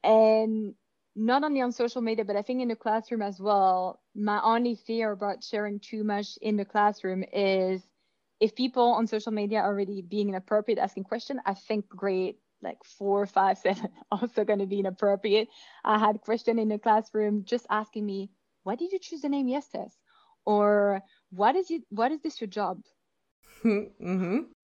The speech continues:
Speaker 1: Came up a few times, like, "Why, why are you doing this? Like, what, like, what happened in your life that you <laughs> decided to come into a <laughs> classroom and talk to us about erection and penises?" So that come up. But in social media, I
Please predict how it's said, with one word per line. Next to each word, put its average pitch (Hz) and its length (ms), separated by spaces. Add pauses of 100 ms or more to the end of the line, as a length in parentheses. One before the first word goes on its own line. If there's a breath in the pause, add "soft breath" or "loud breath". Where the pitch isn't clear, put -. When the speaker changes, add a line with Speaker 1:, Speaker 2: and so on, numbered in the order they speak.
(440 soft breath)
Speaker 1:
Came 233 200
up 226 120
a 226 80
few 233 200
times, 214 160
like, 202 180
"Why, 247 400
why 196 280
are 277 60
you 277 140
doing 214 300
this? 180 240
Like, 180 200
what, 208 300
like, 196 240
what 240 120
happened 220 360
in 202 100
your 196 120
life 190 360
that 196 220
you 277 120
<laughs> 233 100
decided 220 480 (400 loud breath)
to 269 100
come 294 240
into 285 260
a 277 520 (140)
<laughs> - 120
classroom 262 680 (380 loud breath)
and 285 200
talk 254 300
to 247 100
us 254 140
about 220 360
erection 220 480
and 208 120
penises?" 220 580 (680 soft breath)
So 202 380 (100)
that 220 320
come 214 220
up. 196 220
But 208 120
in 226 140
social 254 400
media, 214 540
I 202 100